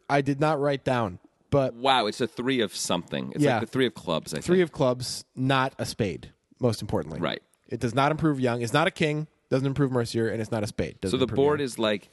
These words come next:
Speaker 2: ace,
Speaker 1: Ace seven,
Speaker 2: seven.
Speaker 1: four, ten, three,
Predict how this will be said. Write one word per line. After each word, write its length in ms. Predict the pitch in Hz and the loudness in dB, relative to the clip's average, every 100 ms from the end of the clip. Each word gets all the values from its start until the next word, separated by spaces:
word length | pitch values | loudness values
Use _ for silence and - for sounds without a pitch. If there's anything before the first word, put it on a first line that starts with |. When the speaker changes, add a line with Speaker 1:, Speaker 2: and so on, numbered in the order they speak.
| _ _ _ _ | _ _ _ _
Speaker 2:
ace, 800 | 120 143 170 170 - - - - - | -2 0 0 -2 -6 -8 -10 -10 -2
Speaker 1:
Ace 220 | 147 185 | 0 0
seven, 380 | - 160 156 127 | 0 2 2 2
Speaker 2:
seven. 260 | 131 139 139 | 0 -2 -6
Speaker 1:
four, 520 | 127 147 139 135 131 _ | 0 2 4 2 -2 _
ten, 440 | - 131 117 113 | -2 0 0 -2
three, 460 | 107 - 107 95 95 | -6 -2 -2 -2 -6